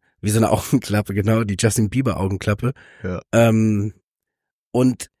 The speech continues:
Speaker 1: jeder ka-, kannte meinen Move. Ich bin auch immer gegen den Wind gelaufen, so dass das von der Seite nur kam und nicht von der anderen Seite, dass das so aufge-, äh,
Speaker 2: Ja.
Speaker 1: wirbelt werden kann, weil dann sagst, siehst du eh aus wie die Leute, die halt heute mit diesem komischen Haarschnitt durch die Gegend rennen, weißt du? Diese
Speaker 2: Ja,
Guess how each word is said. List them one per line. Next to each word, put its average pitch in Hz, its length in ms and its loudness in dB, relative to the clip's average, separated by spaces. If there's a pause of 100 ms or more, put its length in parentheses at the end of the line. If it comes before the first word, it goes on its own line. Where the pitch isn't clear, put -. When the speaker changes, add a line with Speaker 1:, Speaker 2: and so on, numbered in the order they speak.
(280)
Speaker 1:
jeder 147 280 2
ka-, 147 240 2
kannte 170 260 0
meinen 135 180 4
Move. 165 420 0
Ich - 160 -8
bin 143 260 0
auch 143 80 0
immer 147 160 2
gegen 151 280 2
den 117 200 -2
Wind 185 160 -2
gelaufen, 156 360 -2
so 131 140 -2
dass 131 160 -2
das 120 140 -6
von 123 120 -2
der 113 140 0
Seite 147 380 0
nur 139 180 -2
kam 135 300 -2
und 120 80 0
nicht 131 160 -4
von 120 140 -4
der - 100 -8
anderen 131 160 -2
Seite, 120 140 -4
dass 107 120 -8
das - 160 -10 (320)
so - 140 -10
aufge-, 113 680 2 (500)
äh, 98 380 0
Speaker 2:
Ja. 92 100 -6
Speaker 1:
wirbelt 107 440 0
werden 104 240 0
kann, 123 240 -2
weil 110 100 2
dann 107 100 2
sagst, 110 220 0
siehst 117 160 -6
du - 60 -4
eh 101 140 0
aus - 200 -4
wie 104 340 -2 (220)
die 113 60 -2
Leute, 110 320 0
die 104 180 0
halt 104 240 -2
heute 117 400 -4
mit 95 140 -4
diesem 101 140 -6
komischen 104 400 -4
Haarschnitt 110 320 -4
durch 95 100 -8
die 104 100 -10
Gegend 104 340 -6
rennen, - 220 -6
weißt 98 220 -8
du? 160 140 -10
Diese 104 300 -4
Speaker 2:
Ja, 104 60 6